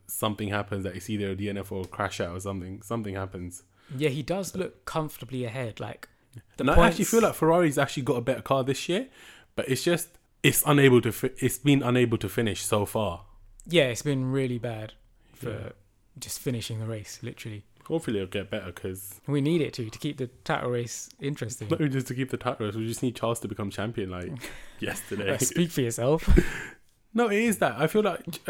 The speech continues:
Speaker 1: it, Charles can still become champion if he wins the next three, obviously, th-, and then Max doesn't finish on the podium, that'll still bring him really close in points.
Speaker 2: This is
Speaker 1: 'Cause
Speaker 2: what I
Speaker 1: if
Speaker 2: was
Speaker 1: Max
Speaker 2: looking
Speaker 1: is
Speaker 2: at.
Speaker 1: still on the podium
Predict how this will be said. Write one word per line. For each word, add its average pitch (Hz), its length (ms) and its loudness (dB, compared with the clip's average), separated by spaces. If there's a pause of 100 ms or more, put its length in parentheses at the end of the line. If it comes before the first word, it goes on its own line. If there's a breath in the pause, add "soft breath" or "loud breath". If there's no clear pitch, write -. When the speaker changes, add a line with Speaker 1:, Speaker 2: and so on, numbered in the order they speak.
(160)
Speaker 1:
it, 175 180 2
Charles 220 260 8
can 202 220 4
still 170 220 4
become 139 240 2
champion 139 540 2 (680 loud breath)
if 127 140 2
he 156 100 6
wins 156 240 4
the 143 100 4
next 139 260 0
three, 135 340 -2 (260)
obviously, 113 340 0
th-, - 240 -12
and 113 180 2
then 110 160 2
Max 117 240 -4
doesn't 113 240 -2
finish 113 260 -2
on 104 80 -4
the 101 60 -2
podium, 104 640 4 (260 soft breath)
that'll 107 160 0
still - 240 4
bring 110 220 2
him 104 80 4
really 104 220 2
close 101 260 -2
in 92 80 -4
points. 95 400 -6 (220 loud breath)
Speaker 2:
This 214 100 4
is - 60 2
Speaker 1:
'Cause 240 80 6
Speaker 2:
what - 20 6
I - 40 8
Speaker 1:
if - 40 8
Speaker 2:
was 170 80 6
Speaker 1:
Max 175 220 6
Speaker 2:
looking 151 100 0
Speaker 1:
is - 60 2
Speaker 2:
at. - 40 -2
Speaker 1:
still 156 140 6
on 139 80 6
the 120 80 4
podium 117 480 2